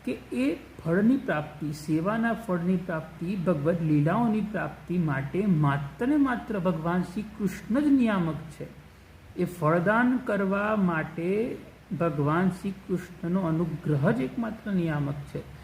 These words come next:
ભગવાન શ્રી કૃષ્ણ ઈચ્છશે ત્યારે જ એ જીવ ભગવત પ્રાપ્તિ કરી શકશે, ત્યારે જ એ જીવને ફળ મળશે. પાંચસો વર્ષ સેવાથી પણ ફળ નહીં મળે, ચાર પ્રહરની સેવામાં ફળ મળી જાય.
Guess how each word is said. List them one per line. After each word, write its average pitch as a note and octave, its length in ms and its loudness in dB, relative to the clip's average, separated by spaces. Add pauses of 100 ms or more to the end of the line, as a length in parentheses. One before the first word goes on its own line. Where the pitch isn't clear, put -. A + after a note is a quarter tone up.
(220)
ભગવાન D#3 420 2
શ્રી G3 160 -4
કૃષ્ણ F#3+ 520 -2 (160)
ઈચ્છશે F3+ 720 0
ત્યારે D#3+ 600 0
જ - 180 -4
એ G#3 80 2
જીવ F#3+ 200 0
ભગવત E3 340 0
પ્રાપ્તિ D#3 300 -8
કરી F3+ 220 -4
શકશે, C#3+ 360 -6
ત્યારે D#3 400 0
જ A#3+ 80 -2
એ A3+ 80 2
જીવને F#3 280 4
ફળ D3+ 240 -2
મળશે. D#3+ 600 -2 (760)
પાંચસો E3+ 480 4
વર્ષ G#3+ 160 2
સેવાથી G3 440 2
પણ G#3 200 -4
ફળ F#3 240 -2
નહીં F#3+ 260 4
મળે, C#3+ 260 -2 (1400)
ચાર F#3 260 4
પ્રહરની F3+ 320 4
સેવામાં E3+ 300 0
ફળ D3+ 200 -2
મળી E3 240 0
જાય. C3 180 -6